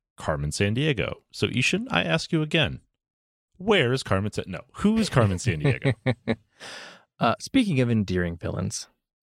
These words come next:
Speaker 2: Carmen Sandiego is the world's greatest thief. She's a criminal mastermind and the chief antagonist of her eponymous video game series.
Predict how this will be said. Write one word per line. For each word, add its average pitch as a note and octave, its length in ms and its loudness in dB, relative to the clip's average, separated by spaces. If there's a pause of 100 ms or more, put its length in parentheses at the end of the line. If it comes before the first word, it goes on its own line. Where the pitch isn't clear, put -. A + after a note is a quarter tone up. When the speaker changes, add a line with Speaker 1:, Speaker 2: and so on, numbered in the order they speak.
Speaker 2:
Carmen A3 240 4
Sandiego G#2+ 440 2
is C#3 80 -2
the F#3 100 2
world's G#2+ 380 0
greatest G2 360 -4
thief. D#3+ 340 0 (240)
She's F#3+ 200 0
a F3 60 2
criminal G3 400 4
mastermind D3 720 2
and A2+ 80 0
the A2+ 40 -2
chief F3 300 0
antagonist A#2+ 640 0
of A2 160 0
her A2+ 120 2
eponymous G2+ 600 0
video G#2 320 2
game G2 240 -2
series. F#2+ 640 -2